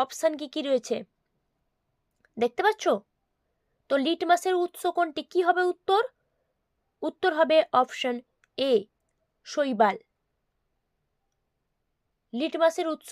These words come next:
হচ্ছে শৈবাল। ঠিক আছে, চলো পরের প্রশ্ন যাব। ভারতের কোন রাজ্যে বনভূমির পরিমাণ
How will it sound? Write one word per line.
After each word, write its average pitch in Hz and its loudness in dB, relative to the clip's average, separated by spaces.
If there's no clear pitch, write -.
হচ্ছে 359 -2
শৈবাল। 190 4
ঠিক 320 0
আছে, 415 4
চলো 311 8
পরের 311 4
প্রশ্ন 302 -4
যাব। 208 0
ভারতের 440 4
কোন 359 4
রাজ্যে 214 0
বনভূমির 302 0
পরিমাণ 226 2